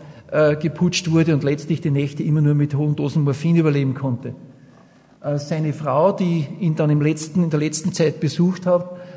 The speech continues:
hat dann, hat ihn im Tode noch begleiten können.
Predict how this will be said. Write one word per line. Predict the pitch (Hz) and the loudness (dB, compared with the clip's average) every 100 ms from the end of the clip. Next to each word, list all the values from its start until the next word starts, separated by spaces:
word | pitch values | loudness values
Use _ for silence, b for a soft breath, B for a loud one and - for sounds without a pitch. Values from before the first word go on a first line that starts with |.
| B | B
hat | - 160 160 | 0 0 2
dann, | 170 151 151 151 - | 2 2 0 -4 -2
hat | 165 | 2
ihn | 165 | 2
im | 156 143 | 2 2
Tode | 170 175 | 4 4
noch | 160 139 | 4 2
begleiten | 151 135 131 131 180 | -2 0 0 2 0
können. | 170 170 165 | 2 2 2